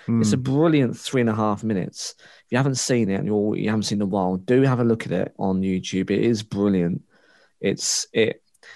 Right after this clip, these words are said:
Speaker 2: it shows that kind of tongue-in-cheek, playful character. And we see him, as you say, Dan, at the end of the episode, and the brothers recast.
Speaker 1: Yeah. I mean, it's quite a, I mean, this is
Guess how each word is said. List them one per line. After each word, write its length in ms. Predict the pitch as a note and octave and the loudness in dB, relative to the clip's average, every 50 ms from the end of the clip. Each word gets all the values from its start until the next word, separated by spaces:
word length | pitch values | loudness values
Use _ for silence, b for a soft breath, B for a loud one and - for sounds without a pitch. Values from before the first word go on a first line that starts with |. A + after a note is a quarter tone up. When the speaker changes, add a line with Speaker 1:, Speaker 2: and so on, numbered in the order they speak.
| B B B B B B _ _ _ _ _ _ _ _ | B B B B B B _ _ _ _ _ _ _ _
Speaker 2:
it 240 | - A#2+ - - - | 0 0 0 2 0
shows 320 | - - B2 A2+ A2 G2+ | 0 2 4 4 4 4
that 140 | A2+ - - | 2 0 -2
kind 180 | - - G#2 - | -2 -2 -2 -2
of 60 | - | -2
tongue-in-cheek, 760 | - - A2+ A2 G#2+ G#2 G2+ - - A2 G2+ G2 G2 - - | 0 0 2 2 2 2 0 0 0 0 0 0 -2 -4 -10
playful 640 | - - - - G#2 G#2 G#2 G2+ - - G#2 G2 F#2 | -12 -8 -2 0 0 2 0 0 -2 -2 0 0 0
character. 540 | - - - - G2+ G2+ G2+ F#2 - - F#2+ | -2 -6 -8 -4 -4 -2 -2 -2 -4 -2 -2
And 60 | G2 | 0
we 80 | A2 G#2+ | 0 0
see 300 | - - - C3+ C#3 D3 | 0 2 2 4 4 4
him, 360 | C#3 C3+ F#2+ E2 E2+ G2 - - b b b b b b b b b b b b b b _ - | 4 4 2 2 0 -2 -6 -10 b b b b b b b b b b b b b b _ -8
as 100 | G2+ - | -6 -4
you 80 | G#2+ | -4
say, 240 | G2 - A2 A2 B2 | -2 0 2 2 2
Dan, 440 | - A2 G2+ F#2 F2+ F#2 F#2 F2+ - | 2 2 2 2 2 2 0 -2 -2
at 140 | - A2 G2 | -4 -4 -4
the 160 | - G2 G#2 | 0 2 2
end 240 | G#2+ A2+ A#2+ A#2+ G#2+ | 4 4 4 2 2
of 100 | A2+ G2 | 0 0
the 120 | - G#2 A#2 | 2 2 2
episode, 440 | A#2+ - - - F2+ F2+ F2+ - | 0 0 -2 -2 0 0 0 0
and 260 | G2+ F#2+ G2 G2 G2+ - b b b b b b b b b b b b b - _ - | 0 0 0 0 -2 -4 b b b b b b b b b b b b b -18 _ -6
the 60 | A2 | -2
brothers 280 | - B2 A#2 A2 A2 A2 | 0 2 2 2 2 2
recast. 640 | A2 C3 C3 C3 - F3 A3 E3+ C3+ - - - - _ _ _ _ _ _ _ _ - - | 2 0 0 0 0 0 2 0 0 -2 -4 -8 -12 _ _ _ _ _ _ _ _ -8 -2
Speaker 1:
Yeah. 240 | A2 B2 D3 C#3 - - - - _ _ _ _ _ _ _ B B B B B B B B B B B B B B B B B B | 0 0 0 0 -2 -6 -14 -20 _ _ _ _ _ _ _ B B B B B B B B B B B B B B B B B B
I 60 | - | 0
mean, 100 | C#3 D#3 | 2 2
it's 180 | D3 - - - | 2 2 0 -2
quite 440 | - - - - F3 F#3 G3+ E3 D3+ | -2 -4 -2 2 2 4 4 4 4
a, 160 | C#3 G#2+ G2+ | 2 0 0
I 80 | B2 B2+ | 0 0
mean, 180 | C3+ C3 B2+ | 2 2 2
this 220 | B2+ D3 - - C#3 | 2 0 0 0 0
is 400 | B2 A2 - - - - - | 0 0 0 -2 -4 -6 -8